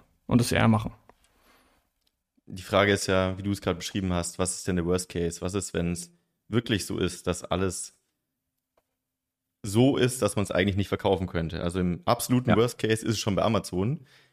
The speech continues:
Speaker 2: und die schlechten Kundenbewertungen hageln rein. Dann hast du nicht nur die Ware als Problem, sondern dein ganzes Listing ist gefährdet. Das ist natürlich
Speaker 1: Ja.
Speaker 2: so das Ultra-Worst-Case-Szenario.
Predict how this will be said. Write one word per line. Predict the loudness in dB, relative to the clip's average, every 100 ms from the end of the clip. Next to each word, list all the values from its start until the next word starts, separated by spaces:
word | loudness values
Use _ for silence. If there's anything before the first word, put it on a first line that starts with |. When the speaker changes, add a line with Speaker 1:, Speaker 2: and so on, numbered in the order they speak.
| _ _ -4
Speaker 2:
und | -4
die |
schlechten | 2 2 2 -4
Kundenbewertungen | 0 0 2 2 2 2 -2 -2
hageln | 0 0 0
rein. | 0 0 0 -4 _ _ _ _ _
Dann | 0 0
hast | 2
du | 2
nicht | 2 4
nur | 4 4 0
die | -2 0
Ware | 2 2 -2 -4
als | -4
Problem, | -6 -6 -2 -2 -4 -8
sondern | -4 0 2
dein |
ganzes | 0 -2 -2
Listing | -2 0 -4
ist | -4
gefährdet. | -6 -4 -4 -6 -12 -8
Das | -8
ist | -4
natürlich | 0 0 0
Speaker 1:
Ja. |
Speaker 2:
so | -2 -2
das | -4 -4
Ultra-Worst-Case-Szenario. | -6 -4 -4 -4 -4 -8 -10 -8 -6 -6 -8